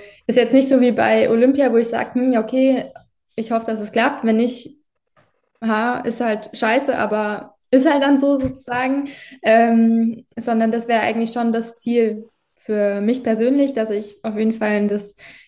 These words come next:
ähm, Team zur W M nominiert werde. Und dann natürlich wollen, haben wir schon auch so grobe Pläne, ähm, ja, was wir für Medaillen machen wollen, ähm, vor allem halt auch im Team.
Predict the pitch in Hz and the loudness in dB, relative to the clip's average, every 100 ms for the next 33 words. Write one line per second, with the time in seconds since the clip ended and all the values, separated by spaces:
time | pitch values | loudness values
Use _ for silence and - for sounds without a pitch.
0 | - 214 208 208 208 233 226 226 226 220 | -2 2 4 2 2 4 8 8 6 4
1 | 208 - 214 208 208 220 214 214 254 320 | 2 2 2 0 0 -2 0 4 4 2
2 | 254 240 247 247 247 - _ _ _ _ | 0 0 2 0 -2 -10 _ _ _ _
3 | _ _ - - 269 247 214 208 208 214 | _ _ -20 -2 2 2 2 0 -2 0
4 | 220 220 220 226 226 214 214 - - 220 | -2 -2 -2 -2 -2 -4 -4 -8 -6 -2
5 | 220 220 220 233 214 226 - 226 - 269 | 0 -2 -4 -4 -4 -4 -6 -10 0 0
6 | 262 269 247 247 247 254 - _ _ - | 2 0 0 0 -2 -6 -16 _ _ -4
7 | 220 214 214 208 208 - _ _ _ 196 | 0 0 0 0 -2 -6 _ _ _ -6
8 | 185 180 - _ - 220 220 220 226 254 | -6 -8 -14 _ -2 0 2 2 4 6
9 | 233 247 269 233 247 262 214 220 247 262 | 6 4 6 4 4 4 4 4 2 0
10 | 262 - 208 202 202 196 196 196 196 - | -2 -4 -4 -4 -4 -6 -6 -8 -10 -14
11 | - - 208 214 220 208 202 208 208 - | -14 -8 -4 0 0 0 -2 -2 -6 0
12 | 262 269 262 | 0 2 -2